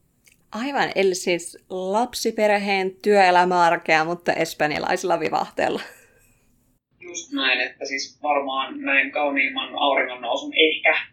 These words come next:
Speaker 2: kun, kun tota, mitä esimerkiksi kollegat Suomessa näki, tai ainakin se oli varmasti valoisampi se aamu ja, ja maisemat ehkä vähän erilaiset.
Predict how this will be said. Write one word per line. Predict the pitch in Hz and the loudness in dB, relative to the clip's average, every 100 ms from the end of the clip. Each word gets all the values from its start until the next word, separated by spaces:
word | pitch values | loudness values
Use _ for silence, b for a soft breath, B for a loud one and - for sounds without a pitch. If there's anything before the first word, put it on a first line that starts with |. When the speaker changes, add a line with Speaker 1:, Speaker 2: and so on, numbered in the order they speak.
| _ b b _ | _ b b _
Speaker 2:
kun, | 143 139 - - | -6 -6 -6 -12
kun | 135 123 | -16 -12
tota, | 123 - 135 | -10 -6 -4
mitä | 123 131 127 | -4 -2 -2
esimerkiksi | 135 135 - 139 135 | -2 -8 -10 -12 -14
kollegat | 143 135 131 135 - | -10 -8 -6 -6 -6
Suomessa | 156 143 135 - | -6 -6 -8 -12
näki, | 135 131 139 | -10 -10 -8
tai | 139 139 | -6 -2
ainakin | 143 139 165 165 | -2 -2 -8 -10
se | |
oli | 190 185 | -10 -6
varmasti | 190 160 - - - - | -4 -4 -6 -6 -6 -4
valoisampi | 175 143 143 135 135 | 0 0 0 -6 -16
se | 143 135 127 | -6 -4 -4
aamu | 131 131 127 | -8 -10 -12
ja, | 131 127 - | -10 -8 -8
ja | 139 | -8
maisemat | 139 131 - - - | -8 -8 -8 -12 -8
ehkä | - - | -8 -10
vähän | - - | -14 -4
erilaiset. | - - - - - - - | -2 0 -2 -6 -10 -14 -20